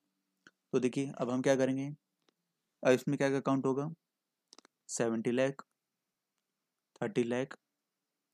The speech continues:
फ़ाइव लाख। Again हम इसमें इंटरेस्ट यानी कि जो इंटरेस्ट रिलेटेड एग्जाम सप्लाई किया है वो हम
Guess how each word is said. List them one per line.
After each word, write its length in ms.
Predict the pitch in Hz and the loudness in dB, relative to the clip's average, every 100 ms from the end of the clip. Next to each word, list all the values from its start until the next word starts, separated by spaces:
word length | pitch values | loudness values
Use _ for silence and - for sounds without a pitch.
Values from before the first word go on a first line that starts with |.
| _ _ _ _ _ _ _ | _ _ _ _ _ _ _
फ़ाइव 200 | 127 117 | -2 0
लाख। 300 | 101 101 - - _ _ _ _ _ _ _ _ _ _ _ - | -2 -6 -12 -20 _ _ _ _ _ _ _ _ _ _ _ -6
Again 300 | 123 117 135 131 | -2 0 2 2
हम 240 | 135 120 | 0 -2
इसमें 220 | 113 - - - | -2 -6 -8 -2
इंटरेस्ट 480 | 123 117 123 117 - _ _ - | -2 -2 -4 -6 -10 _ _ -6
यानी 240 | 123 120 | -4 -2
कि 100 | 120 123 | -2 -2
जो 120 | 139 | -2
इंटरेस्ट 400 | 131 117 135 127 | -4 -6 -6 -6
रिलेटेड 340 | 117 127 131 | -4 -2 0
एग्जाम 220 | 117 113 120 | 0 -2 -4
सप्लाई 300 | 117 117 110 | -2 0 0
किया 200 | 113 131 | 0 -4
है 60 | 156 _ _ _ | -6 _ _ _
वो 120 | 131 123 | -4 -2
हम 180 | 131 | -2